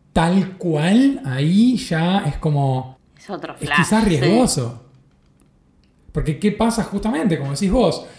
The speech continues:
Speaker 1: ponele, ¿a vos te pasó puntualmente algo así?
Speaker 2: Sí.
Speaker 1: ¿En qué era distinto a lo que vos te imaginabas, por ejemplo?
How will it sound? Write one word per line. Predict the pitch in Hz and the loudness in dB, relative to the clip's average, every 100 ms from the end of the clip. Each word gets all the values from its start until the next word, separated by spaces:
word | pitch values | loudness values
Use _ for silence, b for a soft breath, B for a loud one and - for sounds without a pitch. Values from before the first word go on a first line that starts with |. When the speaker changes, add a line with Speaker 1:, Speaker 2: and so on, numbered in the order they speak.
| B - | B -8
Speaker 1:
ponele, | 147 135 123 123 | -6 -6 -8 -10
¿a | 123 | -4
vos | 160 | -2
te | 156 | -2
pasó | 127 143 139 | -2 -4 -4
puntualmente | 120 117 131 131 131 127 - | -4 -4 -4 -4 -4 -4 -4
algo | 131 123 | -6 -4
así? | 120 135 165 208 - | -4 -2 0 0 -4
Speaker 2:
Sí. | - 196 | -10 0
Speaker 1:
¿En | 160 165 | 0 2
qué | 202 165 | 2 2
era | 135 | 0
distinto | 127 127 123 117 113 113 | -6 -8 -8 -8 -10 -10
a | 127 | -8
lo | 120 | -6
que | |
vos | 123 | -8
te | 120 | -8
imaginabas, | 113 123 117 110 | -8 -8 -8 -8
por | - | -8
ejemplo? | - 113 110 | -8 -10 -12